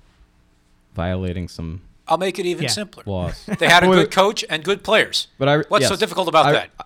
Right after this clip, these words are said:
Speaker 1: I remember what I was going to say. Jeffrey Lurie, in his quote about re-signing young players, which we do have, because Dave Murphy is a expert audio editor,
Speaker 3: <laughs>
Speaker 1: and he spent fifteen minutes, uh, clipping up some audio, expanding his resume, getting ready for the next step in the old career.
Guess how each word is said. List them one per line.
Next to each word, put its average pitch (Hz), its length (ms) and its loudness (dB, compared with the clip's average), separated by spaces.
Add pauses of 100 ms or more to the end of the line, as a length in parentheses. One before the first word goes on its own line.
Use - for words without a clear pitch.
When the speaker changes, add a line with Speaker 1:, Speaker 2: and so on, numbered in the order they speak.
(140)
Speaker 1:
I 127 60 -2
remember 156 320 -2
what 143 80 0
I 120 40 2
was 113 100 -4
going 92 180 -8
to - 60 -20
say. - 240 -16
Jeffrey 196 260 -2
Lurie, 131 280 0
in 104 100 -4
his 110 140 -4
quote 85 320 -10 (120)
about 87 340 -8
re-signing 107 480 -4
young 90 180 -6
players, 76 400 -12
which - 160 -12
we 110 80 -4
do 117 160 -4
have, 95 400 -8 (120)
because 95 280 -10
Dave 107 200 -6
Murphy 92 460 -8 (460)
is 92 200 -6
a 85 280 -6
expert 107 400 -8
audio 110 300 -2
editor, 98 460 -6 (200)
Speaker 3:
<laughs> - 200 -6
Speaker 1:
and 95 120 -8
he 101 60 -4
spent 107 360 -8 (120)
fifteen 120 420 -8
minutes, 113 380 -6
uh, 104 220 -4 (260)
clipping 135 320 -4
up 131 120 -6
some 139 140 -4
audio, 160 600 0
expanding 156 540 -2
his 147 120 -2
resume, 156 540 -2 (400)
getting 151 180 -8
ready 151 220 -2
for 147 100 -8
the 139 100 -2
next 139 240 -6
step 147 300 -6
in 151 60 -8
the 151 100 -6
old 156 160 -4
career. 160 460 -6